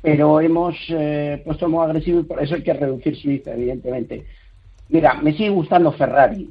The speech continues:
y más allá de verlo como una marca de automoción, yo creo que hay que verlo como la marca de lujo número uno. Eh, en los países árabes siguen teniendo mucha, mucho apetito por las acciones de, de la marca italiana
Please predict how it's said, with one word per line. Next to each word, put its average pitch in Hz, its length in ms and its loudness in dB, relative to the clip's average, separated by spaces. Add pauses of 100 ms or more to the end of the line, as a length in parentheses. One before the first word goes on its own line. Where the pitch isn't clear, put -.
y 127 260 -6
más 151 220 0
allá 156 340 6
de 147 260 0
verlo 147 300 2
como 143 160 -4
una 143 140 2
marca 139 240 -2
de 113 60 -6
automoción, 135 480 -4
yo 139 120 -4
creo 131 160 -4
que 139 80 -4
hay 123 60 -6
que 139 100 -4
verlo 127 240 0
como 117 240 -4
la 139 100 0
marca 127 280 -2
de 120 60 -2
lujo 123 200 -6
número 117 320 -2
uno. 123 480 -2
Eh, 113 160 -8
en 113 80 -8
los 117 100 -10
países 143 300 -10
árabes 135 280 -2
siguen 131 200 -8
teniendo 123 300 -6
mucha, 120 400 -8 (360)
mucho 147 200 0
apetito 156 520 -4
por 127 120 -4
las 123 160 -2
acciones 143 420 -2
de, 135 500 -4
de 139 140 -8
la 127 80 -2
marca 139 240 -2
italiana 135 680 -2